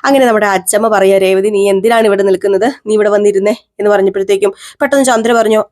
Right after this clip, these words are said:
"അതിനിവിടെ ഇടയില്ലല്ലോ ഇനി ഇവിടെ വന്നിരിക്കാന്." അതെ, ഇവിടെ വന്നിരിക്കാൻ ഇടയില്ലെന്ന് നിന്നോട് ആരാ പറഞ്ഞത്? ഞാനൊരു കാര്യം പറഞ്ഞ, ഒരുമയുണ്ടേ ഒലക്കപ്പുറത്തും കിടക്കാന്ന് പറഞ്ഞ് കേട്ടിട്ടില്ലേടി നീ? അതുകൊണ്ട് മോളെ രേവതി ഇവിടെ വന്നിരിക്ക്. അല്ല, അപ്പൊ ആര് വിളമ്പി തരും അമ്മേ? അല്ല, നീ വിളമ്പിത്താ.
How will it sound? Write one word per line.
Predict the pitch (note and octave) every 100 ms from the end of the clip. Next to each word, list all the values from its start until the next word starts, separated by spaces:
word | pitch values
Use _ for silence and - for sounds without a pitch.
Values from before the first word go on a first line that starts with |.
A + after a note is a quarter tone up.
| -
"അതിനിവിടെ | G3+ A#3 C4 C4+
ഇടയില്ലല്ലോ | A#3 C4+ C4+ B3+ C4
ഇനി | A#3+
ഇവിടെ | A#3+
വന്നിരിക്കാന്." | B3 A#3+ A#3 G#3+ A3 G#3+ - _ -
അതെ, | F#3
ഇവിടെ | G3+ E3 G#3
വന്നിരിക്കാൻ | A3 G#3+ G#3+ G3+ A3 G#3+
ഇടയില്ലെന്ന് | G#3 A3+ A3 G#3+
നിന്നോട് | G#3 A3
ആരാ | G#3+
പറഞ്ഞത്? | G#3 G3+ G3 G3 - - - -
ഞാനൊരു | G3+ G#3+ G#3+ G#3+
കാര്യം | G#3 G3 A3+
പറഞ്ഞ, | G#3 F#3+ F#3 - _
ഒരുമയുണ്ടേ | G#3 G#3 A#3 A#3 G3 A3
ഒലക്കപ്പുറത്തും | A3+ - A3+ A#3+ A#3+ A#3+
കിടക്കാന്ന് | A#3 A#3 A#3
പറഞ്ഞ് | A3+ A#3
കേട്ടിട്ടില്ലേടി | A3+ G#3+ A3+ B3+ A#3 G#3
നീ? | G3 G3 A3+ -
അതുകൊണ്ട് | G#3+ G#3 F#3+ G3+ -
മോളെ | G3+ G#3
രേവതി | G#3 G3 G3+ -
ഇവിടെ | A3+ A3+
വന്നിരിക്ക്. | G#3 F#3+ F#3 F#3+ _ - -
അല്ല, | G3+ C4+
അപ്പൊ | A3+ A3
ആര് | C#4+ B3+ D#4
വിളമ്പി | D#4+ C#4 D#4
തരും | E4 C#4 B3+
അമ്മേ? | A3 D4 _ _ -
അല്ല, | G3 C#4+ -
നീ | A#3+ E4+
വിളമ്പിത്താ. | D#4 D4 C4